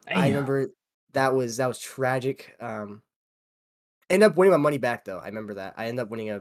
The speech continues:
Speaker 1: really nice parlay on that.
Speaker 2: Hell yeah.
Speaker 1: Anyways, guys, hope you guys liked the video. Go check out our TikTok. Thank you guys. We actually hit a hundred K on a video, which is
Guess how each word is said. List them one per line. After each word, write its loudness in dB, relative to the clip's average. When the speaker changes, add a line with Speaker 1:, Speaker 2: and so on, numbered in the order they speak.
Speaker 1:
really -8
nice -10
parlay -10
on -14
that. -18
Speaker 2:
Hell -8
yeah. -10
Speaker 1:
Anyways, 2
guys, 2
hope 2
you 0
guys 8
liked 4
the 0
video. 4
Go 6
check 2
out 2
our 6
TikTok. 2
Thank 2
you 0
guys. 6
We 0
actually 0
hit 8
a 6
hundred 0
K 6
on 4
a 4
video, 4
which 0
is -4